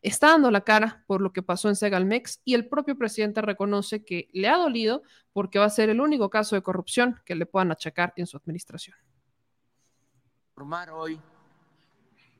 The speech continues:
Speaker 2: sobre el fraude en Segalmex.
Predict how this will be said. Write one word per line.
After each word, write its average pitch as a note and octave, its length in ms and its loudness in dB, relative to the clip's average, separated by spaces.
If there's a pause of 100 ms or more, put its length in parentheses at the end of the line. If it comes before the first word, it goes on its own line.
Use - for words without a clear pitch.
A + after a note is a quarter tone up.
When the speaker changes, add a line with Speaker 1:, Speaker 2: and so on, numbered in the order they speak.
(120)
Speaker 2:
sobre B2+ 1160 2 (580)
el B2 180 0
fraude D3+ 720 0 (1400)
en B2+ 320 -2
Segalmex. C3+ 960 -2